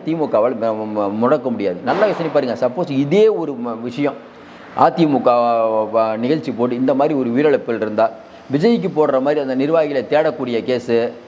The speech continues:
எடப்பாடியை மிரட்டுற மாதிரி இந்த மா-, இதெல்லாம் எட-, ஸ்டாலின் அவர்களால் பண்ணியிருக்க முடியும்? ஏன்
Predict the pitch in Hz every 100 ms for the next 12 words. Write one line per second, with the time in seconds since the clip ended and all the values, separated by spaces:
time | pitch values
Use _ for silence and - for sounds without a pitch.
0 | - - 123 - 170 139 120 135 139 135
1 | 120 120 117 120 156 143 147 143 151 160
2 | 147 143 139 135 131 147 156 143 135 135
3 | 131 156 165 151 170 170 95 - - 123
4 | 147